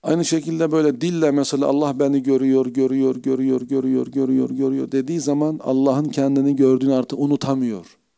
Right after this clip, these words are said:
Artık nakş oluyor yani beynine nakş oluyor. Unutamaz hale geliyor yani. Böylesi yollarla insan kendisini haramlardan koruyabilir inşallah. Tabi bundan da önemlisi insanın bir cemaatin içerisinde olması.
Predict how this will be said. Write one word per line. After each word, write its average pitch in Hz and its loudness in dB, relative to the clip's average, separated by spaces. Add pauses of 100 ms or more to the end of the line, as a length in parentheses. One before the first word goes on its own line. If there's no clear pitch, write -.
(800)
Artık 123 -2
nakş 147 0
oluyor 113 2
yani 107 0
beynine 127 4
nakş 131 -2
oluyor. 92 -10 (760)
Unutamaz 147 4
hale 107 -2
geliyor 95 -12
yani. - -18 (2000)
Böylesi 147 0 (600)
yollarla 131 2
insan 117 -4
kendisini 117 -4
haramlardan 113 0
koruyabilir 113 -6
inşallah. 98 -6 (1160)
Tabi 156 -4
bundan 151 -2
da 135 2
önemlisi 123 0
insanın 135 -2
bir 120 -2
cemaatin 120 0
içerisinde 117 -2
olması. 104 0